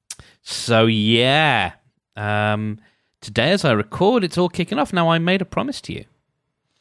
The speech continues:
I made a promise to the, to the Lighthouse Keepers, to, to, to the, the wikis,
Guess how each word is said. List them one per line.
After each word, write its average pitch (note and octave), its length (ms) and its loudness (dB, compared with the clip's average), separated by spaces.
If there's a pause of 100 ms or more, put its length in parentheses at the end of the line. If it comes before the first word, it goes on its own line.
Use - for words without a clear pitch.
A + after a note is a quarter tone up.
(840)
I C3 40 -8
made C#3+ 120 -4
a - 40 -10
promise F#3+ 440 -2
to A#2 360 -2
the, A2+ 340 -2
to A#2+ 140 -12
the B2 80 -2
Lighthouse C3+ 380 -2
Keepers, A2 560 -6
to, A2+ 400 -4
to, A2+ 640 -4
to B2 140 -6
the, A2+ 280 0
the A2 120 -4
wikis, A#2+ 500 -8